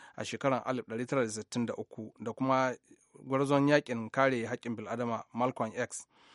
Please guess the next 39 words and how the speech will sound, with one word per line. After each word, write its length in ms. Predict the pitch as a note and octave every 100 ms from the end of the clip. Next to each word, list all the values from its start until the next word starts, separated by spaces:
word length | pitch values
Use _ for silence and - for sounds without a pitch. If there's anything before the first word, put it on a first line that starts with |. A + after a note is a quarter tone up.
| - - -
a 60 |
shekarar 440 | A2+ A#2 C#3 B2+ -
alif 200 | C3+ B2
ɗari 220 | A#2+ B2
tara 240 | C#3 C3 G2
da 180 | A#2
sittin 300 | A2 A2+ C3+ B2
da 60 |
biyar, 300 | G#2+ A2+ B2+
waɗannan 240 | B2 A#2+ A#2
sun 140 | B2+
haifar 260 | B2+ B2+ C#3+
da 80 | A#2+
zanga-zanga 500 | A2+ G#2+ A2+ B2 A2+
a 60 | G#2+
wasu 280 | A#2 C3+ B2+
manyan 460 | C#3 D#3 D#3 C3 A#2+
biranen 360 | B2+ A2+ A#2 -
Amurka, 400 | A#2 A2 A2 A2 _ - - _
ciki 240 | - C3 C3+
ko 120 | C3
har 100 | A#2+
da 100 | C3+
nan 320 | B2+ B2+ A#2 A2
Washington 520 | A2+ B2 C3 A2+ A#2 A2+
D 140 | C#3
C 220 | C3+ A#2+ -
da 100 | -
Baltimore 500 | G#2+ C3+ C3+ D3 A2+ - G#2
da 80 | A2+
New 220 | C3+ D3
York 200 | C3+ A#2 G#2
da 80 | A2
Detroit 540 | A2+ C#3 - A#2+ G2 - _ - - _
da 60 | -
Chicago 520 | - - D3 C#3+ B2 G#2+
da 200 | A#2+ A2
birnin 360 | B2 B2 B2
Kansas. 560 | - B2 A2+ A2 A2